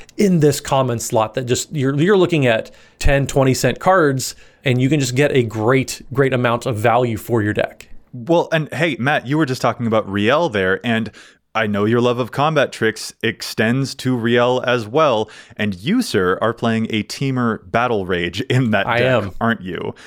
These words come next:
Speaker 2: The two mana red instant to give a creature double strike and trample if it has enough power, and Riel is like, "Yeah, I've got enough power, let's be lethal."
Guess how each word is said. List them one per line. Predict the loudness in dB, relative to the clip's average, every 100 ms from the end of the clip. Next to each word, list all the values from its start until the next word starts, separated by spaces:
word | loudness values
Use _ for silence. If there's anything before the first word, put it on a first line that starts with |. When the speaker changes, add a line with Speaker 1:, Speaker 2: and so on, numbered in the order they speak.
| -20 -6
Speaker 2:
The | 0 2
two | 2 -2
mana | 0 2 2
red | 2 2
instant | 0 0 -2 -2 -4
to | -2 -2
give | 0 0 0
a |
creature | -2 -2 0 -2 -2 -8 -2
double | 0 0
strike | 0 -2 -2 -4
and | -4 -4 -6
trample | -2 0 0 -2 -2
if | -2 -2
it |
has | -2 -2 -2
enough | -4 -2
power, | 0 0 0
and | 0 -2 -2
Riel | 0 2 2
is | 0
like, | -2 -2
"Yeah, | -2
I've | -2
got | -4 -4
enough | -6 -2
power, | -2 0
let's | -2 -4 -2
be | -6
lethal." | -4 -6 -8 -12